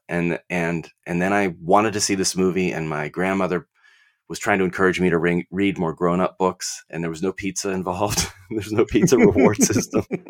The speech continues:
Speaker 1: Uh, but she, we went to Kmart, and she bought me this beat-up, f-, the last copy of Pet Sematary on the stands, and, uh, I started reading it, and, man, I just felt, I love that book.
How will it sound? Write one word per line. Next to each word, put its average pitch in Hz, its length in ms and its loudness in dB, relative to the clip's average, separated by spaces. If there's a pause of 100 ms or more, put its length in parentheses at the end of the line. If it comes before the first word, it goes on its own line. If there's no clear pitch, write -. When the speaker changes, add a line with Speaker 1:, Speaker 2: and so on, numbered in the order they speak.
(840)
Speaker 1:
Uh, 104 400 6 (220)
but 110 100 2
she, 120 440 0 (180)
we 107 140 6
went 113 200 6
to 120 60 2
Kmart, 151 540 8
and 101 100 -2
she 104 140 -4
bought 95 260 4
me 104 80 2
this 90 220 2 (140)
beat-up, 101 400 4 (500)
f-, - 260 -16
the 98 120 -2
last 98 460 4
copy 104 340 2
of 101 120 -2
Pet 101 140 -6
Sematary 98 600 -2
on 90 80 -2
the 92 60 -2
stands, 90 600 -2 (760)
and, 85 340 2
uh, 78 380 2 (340)
I 82 80 -4
started 87 420 -2
reading 90 320 -2
it, 98 240 -4
and, 90 420 -6
man, 117 220 -10
I 101 80 -8
just 98 220 -8
felt, - 580 -2
I 104 100 2
love 104 360 4
that 117 220 -2
book. 110 260 4